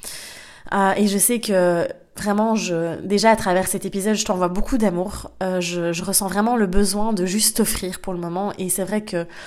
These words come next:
ben, moi, pour le moment, forcément, comme beaucoup d'entrepreneurs et tout, ben, les rentrées financières se font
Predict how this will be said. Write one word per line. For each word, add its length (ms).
ben, 180
moi, 200
pour 100
le 60
moment, 400
forcément, 400
comme 180
beaucoup 260
d'entrepreneurs 540
et 100
tout, 200
ben, 200
les 60
rentrées 300
financières 480
se 140
font 260